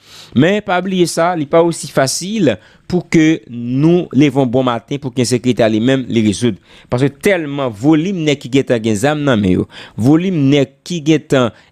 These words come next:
enplike la nan ansanm de vye aksyon nan peyi, an, ou di tèt ou, èske sosyete sa li menm, eh ben,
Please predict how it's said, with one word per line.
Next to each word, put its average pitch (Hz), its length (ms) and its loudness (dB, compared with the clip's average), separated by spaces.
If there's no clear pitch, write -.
enplike 147 480 0
la 120 160 0
nan 117 220 -2
ansanm 113 340 -4
de 104 80 -2
vye 95 320 -2
aksyon 120 480 -4
nan 110 160 -2
peyi, 101 320 0
an, 160 160 0
ou 165 120 4
di 135 200 -4
tèt 117 240 0
ou, 165 160 -2
èske 131 480 -4
sosyete 139 640 -4
sa 98 240 -2
li 147 160 4
menm, 190 320 2
eh 113 160 -6
ben, 131 100 2